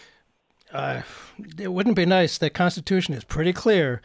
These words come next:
on going to war, and they've slipped around there quite a bit. For those who may have just tuned in, Bert Cohen here. The show is Keeping Democracy Alive. Our guest is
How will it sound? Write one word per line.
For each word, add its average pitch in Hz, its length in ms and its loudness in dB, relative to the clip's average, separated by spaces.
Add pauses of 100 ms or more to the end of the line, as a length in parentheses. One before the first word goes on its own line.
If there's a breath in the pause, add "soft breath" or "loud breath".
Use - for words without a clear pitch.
(200 soft breath)
on 143 120 -4
going 139 400 0
to 143 120 -6
war, 139 320 0
and 127 120 -4
they've 131 100 -6
slipped - 320 -4
around 156 280 2
there 135 120 -2
quite 143 240 -4
a 139 60 -4
bit. 139 200 -2
For 165 120 -6
those 226 180 2
who 254 60 -2
may 226 80 2
have 214 100 0
just 226 240 0
tuned 208 240 0
in, 214 160 4
Bert 180 240 -2
Cohen 180 240 2
here. 185 180 0
The 165 80 -6
show 156 220 -4
is 135 100 -8
Keeping 190 340 -2
Democracy 147 500 -4
Alive. 156 260 0
Our 147 80 -2
guest 147 320 -6
is 135 140 -8